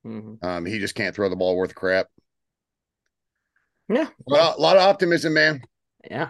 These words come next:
Speaker 2: Things,
Speaker 1: I'm
Speaker 2: things are at an
Speaker 1: excited.
Speaker 2: all-time high in Aggie land.
Speaker 1: I mean, I'm excited for it. I'm definitely looking forward to seeing how this game plays out. And, <clears throat> you know, rest of the results be damned. Let's just go out there and win a game.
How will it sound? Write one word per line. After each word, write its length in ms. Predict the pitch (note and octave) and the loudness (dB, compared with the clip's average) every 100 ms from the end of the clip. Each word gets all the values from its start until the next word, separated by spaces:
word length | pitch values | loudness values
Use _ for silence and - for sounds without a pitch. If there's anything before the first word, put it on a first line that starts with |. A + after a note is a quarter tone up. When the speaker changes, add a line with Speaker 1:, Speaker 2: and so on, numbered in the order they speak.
| - | -8
Speaker 2:
Things, 120 | C3 C3 | -4 0
Speaker 1:
I'm 80 | |
Speaker 2:
things 240 | F3+ D3+ D#3 | 2 2 0
are 40 | |
at 100 | D3 | 0
an 40 | C3+ | 2
Speaker 1:
excited. 40 | C#3 E3 | 2 2
Speaker 2:
all-time 180 | D3+ C#3 | 0 0
high 200 | D3+ C#3+ | -2 -2
in 60 | B2+ | -2
Aggie 220 | C3+ A2+ | -2 -4
land. 360 | G#2 G2+ F2+ - _ _ _ - - _ _ | -6 -8 -10 -20 _ _ _ -20 -20 _ _
Speaker 1:
I 60 | B2+ | -2
mean, 180 | D3 | 0
I'm 160 | C3 F#3+ | 2 2
excited 500 | G3+ - C#3+ F3 A#2 | 2 0 2 2 0
for 300 | - A2 A#2 | -4 -4 -2
it. 80 | A2 | -2
I'm 160 | D3 | -4
definitely 380 | C#3 D#3+ D#3 C#3 | -2 -2 -2 -4
looking 240 | C#3 C#3 C3 | -4 -6 -4
forward 240 | B2+ B2+ | -2 -2
to 40 | |
seeing 200 | B2 B2+ | -2 -2
how 100 | B2+ | -2
this 160 | A#2+ B2 | -4 -4
game 260 | - A2+ A#2+ | -4 -4 -2
plays 320 | A#2+ B2 A#2 | -2 0 0
out. 280 | A2+ D3+ - | 0 0 -2
And, 160 | B2 - | -8 -6
<clears throat> 40 | - | -2
you 240 | B3 - | 0 -2
know, 240 | A#2 D3 D#3+ | -2 2 4
rest 280 | C#3 E3 E3 | 4 2 0
of 120 | E3+ | -2
the 80 | D#3 | 2
results 460 | D3+ C#3 E3 F3+ | 2 4 0 0
be 140 | D#3+ D3+ | -2 0
damned. 360 | D#3+ G#3 C#3+ | 0 0 -2
Let's 200 | A#2+ C3 | -4 -6
just 180 | E3+ D3+ | -8 -4
go 100 | D3 | 0
out 80 | E3 | 0
there 120 | E3 | 0
and 100 | D3+ | 0
win 100 | D3+ | 0
a 40 | C#3 | -2
game. 320 | B2 F3+ - | -2 -4 -6